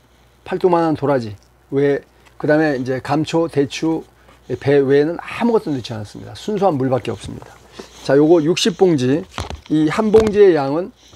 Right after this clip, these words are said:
쌍화탕 한 병의 양하고 똑같아요. 은박지에 이렇게 포장되어 있고요. 요 육십 봉지 한 박스에 지금 거의 다 먹어서 이렇게 가벼운데 상당히 굉장히 무겁습니다. 오 킬로, 육 킬로 나갑니다.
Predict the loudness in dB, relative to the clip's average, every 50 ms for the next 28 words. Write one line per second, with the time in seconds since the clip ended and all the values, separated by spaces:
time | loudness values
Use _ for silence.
0 | -20 _ -6 -4 -2 -2 -2 -4 -6 -6 -6 -4 -2 0 0 0 0 0 -2 -2
1 | -2 -4 -4 -4 -6 -6 -6 -6 -6 -4 -4 -4 -4 -2 -2 -2 0 0 0 -2
2 | -2 -2 -2 -2 -2 -2 -4 -8 -10 -10 -10 -10 -12 -10 -8 -8 -8 -6 -6 -6
3 | -6 -8 -8 -10 -8 -8 -8 -8 -10 -12 -14 -20 -20 -20 -20 -20 -4 0 2 2
4 | 2 2 0 -2 0 0 0 0 0 0 -2 -4 -4 -6 -6 -6 -8 -8 -8 -8
5 | -4 0 0 2 0 0 -4 -12 -16 -16 -16 -16 -18 -20 -20 -12 -6 -4 -2 -2
6 | -2 0 4 4 6 6 6 4 4 4 2 0 0 -2 -6 -6 -8 -8 -6 -2
7 | -2 0 0 -2 -2 -2 -4 -4 -6 -8 -10 -10 -8 -8 -8 -6 0 2 4 4
8 | 4 2 0 -4 -6 -8 -8 -6 -4 -2 -2 -2 -2 0 0 0 2 0 -2 -6
9 | -8 -8 -8 -8 -8 -8 -10 -10 -10 -10 -10 -10 -12 -12